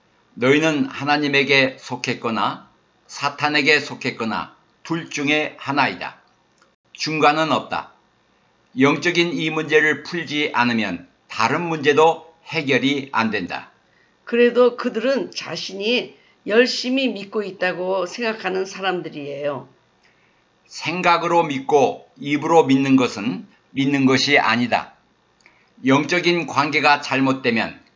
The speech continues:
Speaker 1: 정신적인 것도 잘못된다.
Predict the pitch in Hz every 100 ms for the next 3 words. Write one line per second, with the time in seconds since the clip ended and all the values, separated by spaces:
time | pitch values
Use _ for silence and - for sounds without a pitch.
0 | _ _ _ - 131 147 165 175 165 165
1 | 156 151 160 160 170 - - - 120 117
2 | 110 107 90 73